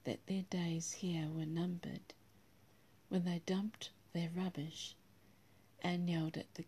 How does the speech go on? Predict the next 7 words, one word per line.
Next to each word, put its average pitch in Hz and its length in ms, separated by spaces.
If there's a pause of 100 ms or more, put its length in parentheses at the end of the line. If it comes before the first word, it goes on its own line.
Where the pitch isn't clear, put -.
girl 170 460 (680)
who 196 80
spoke - 540
so 180 320
politely 196 760
to 165 240
them. 165 300